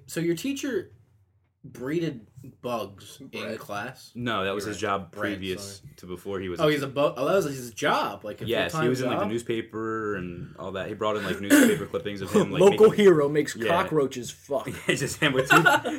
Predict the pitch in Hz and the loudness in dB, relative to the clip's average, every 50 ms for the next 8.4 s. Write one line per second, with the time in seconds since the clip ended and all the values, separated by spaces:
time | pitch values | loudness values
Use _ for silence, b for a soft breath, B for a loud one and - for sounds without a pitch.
0 | - - 160 160 151 151 139 147 - 127 110 101 101 98 95 110 113 117 120 120 | -2 0 0 0 2 2 2 2 2 -2 -4 -4 -6 -6 -4 -4 -4 -2 -4 -4
1 | 113 107 101 101 104 107 104 95 92 92 - - 92 90 87 67 90 90 92 - | -4 -6 -4 -2 -2 -2 -2 -2 -4 -4 -6 -6 -6 -6 -6 -6 -6 -8 -8 -8
2 | - - 104 101 - - 110 113 113 - 160 143 143 151 156 - _ - - 127 | -10 -12 -14 -16 -16 -18 -18 -18 -18 -14 -12 -12 -12 -12 -14 -18 _ -16 -14 -12
3 | 127 127 127 123 117 113 101 117 131 139 139 135 135 - - - - - - - | -10 -10 -10 -12 -14 -16 -16 -12 -8 -6 -6 -6 -8 -10 -16 -20 -20 -18 -14 -14
4 | 147 131 127 117 - - - - - - - - - - - - - 165 - - | -12 -12 -12 -14 -14 -10 -10 -8 -8 -8 -10 -8 -10 -12 -12 -10 -10 -10 -10 -10
5 | - 156 - - - - - - - - 147 - - - - - - 151 147 165 | -12 -14 -14 -16 -20 -20 -20 -16 -8 -8 -8 -8 -10 -18 -14 -8 -6 -4 -4 -2
6 | - - 165 175 170 170 - - 170 175 143 - - - 131 139 143 151 156 156 | -2 0 0 0 0 0 0 2 2 2 2 -2 -4 -6 -6 -4 -4 -4 -6 -6
7 | B B B B B 220 - - - 214 220 214 185 156 151 143 127 139 127 - | B B B B B -2 0 2 2 4 4 4 4 4 2 0 0 -2 -8 -8
8 | - 135 131 123 117 110 - | -6 -6 -6 -6 -8 -10 -12